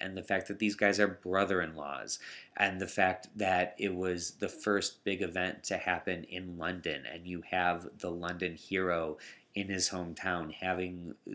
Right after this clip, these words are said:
you know, the spotlight chance of his lifetime to collect this.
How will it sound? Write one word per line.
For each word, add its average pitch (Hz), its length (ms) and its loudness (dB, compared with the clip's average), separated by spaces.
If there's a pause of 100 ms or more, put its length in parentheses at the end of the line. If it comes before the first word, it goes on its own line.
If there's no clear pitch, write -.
(140)
you 90 140 -8
know, 90 120 -6
the 80 120 -6
spotlight 90 720 0
chance 90 340 -4
of 85 80 -4
his 80 160 -6
lifetime 87 540 0
to - 120 -4
collect - 420 0
this. 76 200 -4